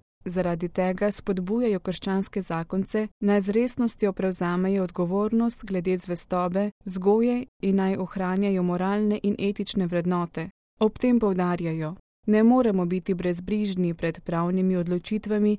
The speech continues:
ki ogrožajo vrednote, ki so bile razodete od Boga in s strani cerkvene morale."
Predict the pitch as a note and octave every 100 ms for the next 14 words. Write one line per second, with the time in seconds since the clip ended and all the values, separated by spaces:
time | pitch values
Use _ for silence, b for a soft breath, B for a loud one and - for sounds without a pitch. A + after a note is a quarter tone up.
0 | - - A#3 G#3 A#3 B3 A#3+ A3+ G3+ G3
1 | G3+ G3 F#3+ E3 D#3+ - - F3+ G3 F3+
2 | F3+ F3+ F3 F#3 F3 F#3+ G3 F#3+ F3+ F3
3 | F#3 F3+ G3+ A3 - G#3+ - - G#3 G#3
4 | A3+ A#3 G#3+ G#3 F3+ F3 E3 D#3+ E3+ E3+
5 | D#3